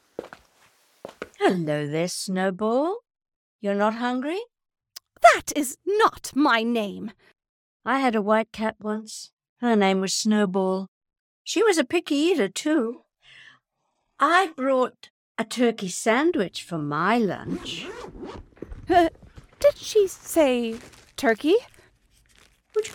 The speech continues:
Speaker 1: like some turkey?
Speaker 2: I cannot accept bribes from a human of interest,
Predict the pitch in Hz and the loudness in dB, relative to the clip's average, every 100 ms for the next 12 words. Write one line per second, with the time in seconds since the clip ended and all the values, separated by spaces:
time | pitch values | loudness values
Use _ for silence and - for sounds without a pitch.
0 | 523 440 - 392 381 - 269 226 165 - | 4 4 2 -2 -2 -6 0 0 0 -6
1 | 160 190 269 - _ _ _ _ _ _ | -8 -6 -6 -12 _ _ _ _ _ _
2 | _ _ _ - - 403 480 - 370 294 | _ _ _ -8 2 2 2 2 2 2
3 | 247 - 269 - - 247 185 175 - 240 | -2 -4 -6 -6 -4 -2 -2 -4 -6 -2
4 | 226 - 320 285 247 208 185 175 - - | -2 0 0 2 0 -4 -6 -8 -10 -12